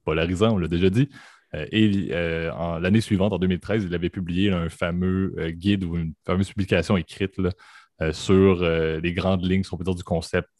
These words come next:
tout ce qui était les coûts, la sécurité, et cetera, là, qui était fondé pour être, euh, open source. Donc, officiellement, Elon Musk a dit, « Voici mes idées sur papier. »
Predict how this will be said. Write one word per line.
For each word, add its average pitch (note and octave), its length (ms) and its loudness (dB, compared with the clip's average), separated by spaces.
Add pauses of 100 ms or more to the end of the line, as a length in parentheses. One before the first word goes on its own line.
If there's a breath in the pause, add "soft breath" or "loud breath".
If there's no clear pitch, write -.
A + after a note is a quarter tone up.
(140)
tout - 100 -16
ce - 60 -16
qui - 80 2
était - 100 0
les F2 140 2
coûts, - 240 -2
la E2+ 80 2
sécurité, F#2 400 0
et F#2 40 0
cetera, F2 300 0
là, F#2+ 80 2
qui G2 220 0
était G#2+ 360 2 (280 loud breath)
fondé G2 420 2
pour F2 320 -2
être, - 380 -6
euh, E2 260 -2
open G2 260 4
source. - 460 -8
Donc, F2+ 240 0
officiellement, G#2 460 4
Elon F#2+ 220 4
Musk G#2+ 200 2
a F#2 40 4
dit, « E2+ 140 -10
Voici G2 300 2
mes G2 160 4
idées G2 180 0
sur G#2 160 -4
papier. » G2 460 -2